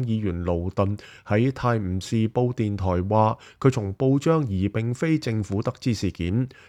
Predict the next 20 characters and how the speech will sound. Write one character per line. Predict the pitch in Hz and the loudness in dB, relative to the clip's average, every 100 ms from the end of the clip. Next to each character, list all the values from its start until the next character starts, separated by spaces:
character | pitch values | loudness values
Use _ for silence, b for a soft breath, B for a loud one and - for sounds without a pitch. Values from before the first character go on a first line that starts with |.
| B | B
佢 | - 101 | 0 2
嘅 | 110 | 2
仔 | 101 101 | 2 2
啱 | 113 123 - | 2 -2 -2
啱 | 123 113 113 | 0 2 2
同 | 113 95 90 | 0 -2 0
加 | 117 117 | 2 2
斯 | - 120 117 | 2 2 2
讀 | - - | -2 -6
同 | 104 87 | -4 -2
一 | 110 | -2
間 | 120 113 | -2 2
大 | 95 | 2
學， | 92 104 - B | 4 2 0 B
比 | - 101 | -4 0
佢 | 107 | 0
更 | 98 95 | 0 0
加 | 110 | 0
清 | 117 | 0
楚 | 101 95 | 0 0